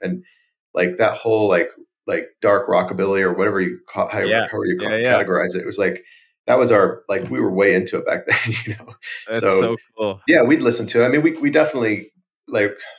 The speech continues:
Speaker 1: I think we'd probably b-, burned out on it pretty quickly, but it was definitely in the moment for sure.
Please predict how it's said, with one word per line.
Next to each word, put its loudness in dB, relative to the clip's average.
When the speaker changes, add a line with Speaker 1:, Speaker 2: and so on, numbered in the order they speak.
Speaker 1:
I -2
think -4
we'd -8
probably -4
b-, -8
burned -2
out 4
on -2
it -12
pretty -10
quickly, -10
but -8
it -6
was -8
definitely -2
in -6
the -6
moment -6
for -14
sure. -8